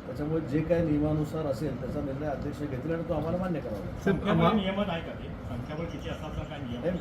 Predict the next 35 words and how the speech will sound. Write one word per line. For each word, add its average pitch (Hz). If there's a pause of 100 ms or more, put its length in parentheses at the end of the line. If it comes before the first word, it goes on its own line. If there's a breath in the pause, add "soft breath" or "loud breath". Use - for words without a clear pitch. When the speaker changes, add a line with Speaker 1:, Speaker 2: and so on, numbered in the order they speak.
Speaker 1:
मला 127
ऐकून 160
असं -
आहे 143
की 170
अठ-, -
अठ्ठावीस 165
प्लस 170
जर 165
असेल 160
तरच 160
विरोधी 147
पक्षनेता 135
होतो. 113 (1160)
म्हणजे 156
मला 165
ऐकून, 139
मी 139
वाचलेलं 147
नाही, 123
पण -
ऐकून 151
मला 147
माहिती. -
Speaker 2:
साहेब, 170
महाविकास 165
आघाडीमधल्या 170
त्या 170
पराभूत 165
नेत्यांची 160
काही 165
बैठक 147
आहे, 135
ती 165
आज 156